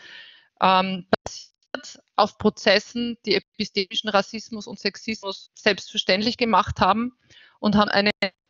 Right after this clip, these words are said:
eine Kluft über die Welt gezogen, eine epistemische Kluft, aber auch eine soziale, eine politische, eine ökonomische Kluft.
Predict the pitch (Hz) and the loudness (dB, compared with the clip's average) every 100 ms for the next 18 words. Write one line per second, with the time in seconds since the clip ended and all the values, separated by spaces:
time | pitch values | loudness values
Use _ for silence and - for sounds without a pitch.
0 | _ _ _ _ _ - 202 208 - 285 | _ _ _ _ _ -4 0 2 4 2
1 | - - - - 180 180 175 165 185 - | 2 -12 -6 0 2 2 4 4 2 -2
2 | - - 175 170 185 - - - - _ | -10 -2 0 2 0 0 -2 -6 -8 _
3 | _ - - 220 - 226 - 190 202 - | _ -8 -6 -2 2 2 4 4 4 4
4 | 214 208 190 - 175 196 220 196 196 202 | 0 -4 -10 -2 2 4 2 0 -2 -2
5 | 196 208 208 - 185 - 180 - - - | -2 -4 -8 -4 -4 -4 -8 -8 -10 -10
6 | 180 175 180 - - 160 - _ | -8 -6 -8 -12 -8 -8 -8 _